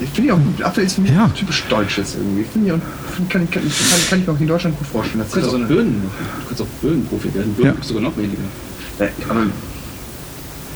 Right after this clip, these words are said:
Speaker 1: ja, ihr Kind, der Kind, da, da, da fällt mir kein einziger ein gerade. Das ist aber ganz gut, weil dann kann ich auch keiner korrigieren,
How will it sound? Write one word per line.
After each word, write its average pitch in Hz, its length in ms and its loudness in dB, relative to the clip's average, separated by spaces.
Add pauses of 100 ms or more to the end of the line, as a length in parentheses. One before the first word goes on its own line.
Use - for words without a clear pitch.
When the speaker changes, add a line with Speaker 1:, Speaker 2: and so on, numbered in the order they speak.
(420)
Speaker 1:
ja, 98 180 2 (540)
ihr 110 80 0
Kind, 127 220 2
der 110 80 2
Kind, 120 220 0
da, 113 60 2 (160)
da, 107 120 2
da 104 180 0
fällt 120 160 0
mir 131 60 -2
kein 123 200 2
einziger 123 360 2
ein 98 180 0
gerade. 95 180 -2 (800)
Das 123 100 0
ist 135 60 2
aber 135 120 6
ganz 123 200 0
gut, 170 140 2
weil 135 100 4
dann 127 80 2
kann 147 120 2
ich - 80 2
auch - 80 -2
keiner 143 220 4
korrigieren, 107 460 0